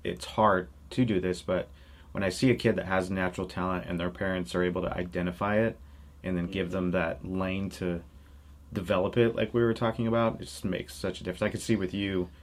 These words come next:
Speaker 1: I mean, your mom letting you spray paint your, your room, you know, like, there's just not a
Speaker 2: Totally.
Speaker 1: lot of parents that did that.
Speaker 2: Right.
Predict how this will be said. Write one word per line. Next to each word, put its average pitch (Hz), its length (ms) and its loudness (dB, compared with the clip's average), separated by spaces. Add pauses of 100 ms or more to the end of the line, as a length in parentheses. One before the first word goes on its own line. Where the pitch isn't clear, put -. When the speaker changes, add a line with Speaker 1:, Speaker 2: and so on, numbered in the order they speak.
(240)
Speaker 1:
I - 40 -2
mean, 110 240 4 (100)
your 120 100 6
mom 110 220 8
letting 107 220 2
you 92 240 -2
spray - 360 0
paint - 280 0
your, 101 280 6 (400)
your 107 120 0
room, 101 400 6
you 92 80 -2
know, 95 180 0
like, 92 220 0
there's 101 320 -4
just - 220 -6
not 107 80 4
a - 20 2
Speaker 2:
Totally. 95 160 2
Speaker 1:
lot 95 120 2
of 90 60 2
parents 92 300 -4
that 90 180 -6
did 92 120 -2
that. 87 220 -4 (880)
Speaker 2:
Right. 87 280 -2